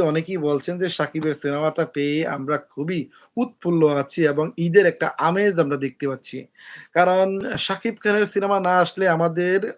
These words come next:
আহ, হল কিন্তু বন্ধ থাকতো এবং হল বন্ধ থাকতো এবং সে হলে কিন্তু নানা ধরনের, আহ, অপ্রীতিকর কিন্তু ঘটনা, আচ্ছা, একটা কথা হচ্ছে, উম, আমার কাছে মনে হয় বাংলাদেশের বাহিরে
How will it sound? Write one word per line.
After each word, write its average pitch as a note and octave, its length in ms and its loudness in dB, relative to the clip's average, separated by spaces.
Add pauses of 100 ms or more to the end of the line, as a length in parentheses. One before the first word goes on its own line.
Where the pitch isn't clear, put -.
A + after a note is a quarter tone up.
আহ, D3 360 2
হল C#3+ 240 0
কিন্তু F3 300 -6
বন্ধ C#3 340 -4
থাকতো C#3 300 -10 (640)
এবং D#3+ 280 4
হল D#3+ 260 6
বন্ধ F#3+ 300 2
থাকতো F#3 260 0 (120)
এবং E3 240 6 (240)
সে F3 260 -2
হলে C#3+ 300 2
কিন্তু E3 420 -6 (320)
নানা F3+ 300 4
ধরনের, E3+ 440 4 (640)
আহ, C#3+ 460 0 (760)
অপ্রীতিকর G3 720 2
কিন্তু E3+ 240 -2
ঘটনা, C#3+ 340 0
আচ্ছা, - 240 -4 (260)
একটা - 280 -10
কথা - 320 -8
হচ্ছে, - 280 -10
উম, D2 520 -10 (1080)
আমার C#3 260 -2
কাছে C#3 300 -4
মনে C3+ 360 -2
হয় B2 320 -6
বাংলাদেশের B2+ 840 -6
বাহিরে B2 540 -4